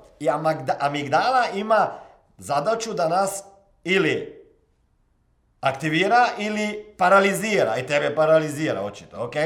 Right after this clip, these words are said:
I normalno da te paralizira, i to je nešto novo, ti ne želiš ustati. Sada šta trebaš napraviti da bi prevario svoj mozak? Jedino te spasi jednostavna vježba, brojanje. Znači,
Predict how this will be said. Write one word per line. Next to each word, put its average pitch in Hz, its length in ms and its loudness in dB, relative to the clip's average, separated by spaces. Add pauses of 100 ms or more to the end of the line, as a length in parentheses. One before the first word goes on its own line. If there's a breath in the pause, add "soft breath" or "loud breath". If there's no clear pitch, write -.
(760 soft breath)
I 160 140 0
normalno 165 380 0
da 175 140 -2
te 160 100 -10
paralizira, 156 500 -2
i - 100 -6
to 160 120 0
je 143 160 0
nešto 151 280 -8
novo, 143 240 -4
ti 113 140 -12
ne 123 120 -6
želiš 147 320 -6
ustati. - 380 -18 (340 soft breath)
Sada 202 460 0
šta 180 240 4
trebaš 185 340 0
napraviti 160 320 -4
da 127 80 0
bi 127 160 -6
prevario 127 420 0
svoj 110 200 -10
mozak? 104 360 -6 (200)
Jedino 135 460 -8
te 131 140 -12
spasi 117 580 -10 (120)
jednostavna 123 680 -6
vježba, 107 480 -8
brojanje. 90 440 -10 (260 soft breath)
Znači, 131 520 -6